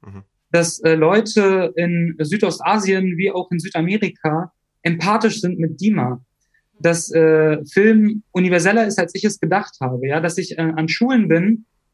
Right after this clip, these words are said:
Speaker 2: mit einer hohen migrantischen, muslimischen Schülerschaft und diese Schülerinnen und Schüler empathisch sind mit dem Protagonisten, weil sie natürlich eine ähnliche Reduktion erleben, äh, wie Jüdinnen und Juden in Deutschland, ja. So wie wir sprechen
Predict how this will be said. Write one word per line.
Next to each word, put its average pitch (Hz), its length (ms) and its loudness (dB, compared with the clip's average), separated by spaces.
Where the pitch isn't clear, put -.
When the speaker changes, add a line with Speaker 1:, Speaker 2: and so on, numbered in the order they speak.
Speaker 2:
mit 165 120 0
einer 165 200 2
hohen 190 220 0
migrantischen, 175 760 -2
muslimischen 190 480 -2
Schülerschaft 190 600 -2
und 170 260 0
diese 220 280 4
Schülerinnen 214 500 2
und 180 180 -2
Schüler 220 580 0
empathisch 208 600 -2
sind 147 260 -4
mit 160 160 -2
dem 175 140 -2
Protagonisten, 185 840 -4
weil 147 100 0
sie 165 100 -2
natürlich 190 460 -2
eine 170 200 -2
ähnliche 226 340 2
Reduktion 196 840 0
erleben, 170 640 0
äh, 170 140 -4
wie 190 120 -4
Jüdinnen 196 380 -2
und 175 140 -2
Juden 202 340 -4
in 135 140 -10
Deutschland, 123 580 -8
ja. 147 300 -6
So 170 300 -2
wie 170 140 -2
wir 185 440 0
sprechen 190 840 -4